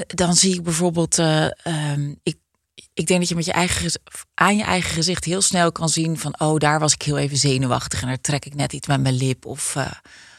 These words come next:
"Oh, ehm, zit toch eens rechtop." Of, eh, "Maar hoezo doe je de hele tijd je haar achter je oor?" Van, van de, gewoon van dat soort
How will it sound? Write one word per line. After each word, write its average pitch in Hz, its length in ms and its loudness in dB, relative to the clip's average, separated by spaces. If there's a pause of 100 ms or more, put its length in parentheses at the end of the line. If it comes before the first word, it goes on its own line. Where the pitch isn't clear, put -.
(280)
"Oh, 143 340 0 (220)
ehm, 135 580 -6 (960)
zit - 300 -2
toch - 180 0
eens 156 140 0
rechtop." 143 840 -6 (240)
Of, - 280 -8
eh, 135 340 -2 (1300)
"Maar 143 120 0
hoezo 165 300 4
doe 156 140 2
je 147 160 2
de 147 60 2
hele 151 180 2
tijd 139 180 0
je 143 80 -2
haar 135 360 6
achter 139 320 0
je 143 100 -2
oor?" 131 300 -4
Van, - 280 -4
van 175 160 0
de, 180 80 -2
gewoon 196 240 2
van 190 120 0
dat 180 200 2
soort 160 460 -4